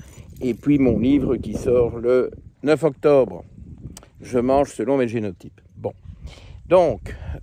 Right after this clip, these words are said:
euh, ça, c'est derrière nous. Aujourd'hui, pour cette véritable rentrée,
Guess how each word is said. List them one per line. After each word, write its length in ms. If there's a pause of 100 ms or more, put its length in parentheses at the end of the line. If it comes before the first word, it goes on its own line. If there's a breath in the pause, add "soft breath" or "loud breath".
euh, 540
ça, 480
c'est 500
derrière 360
nous. 260
Aujourd'hui, 720 (800 soft breath)
pour 220
cette 420 (220)
véritable 840
rentrée, 800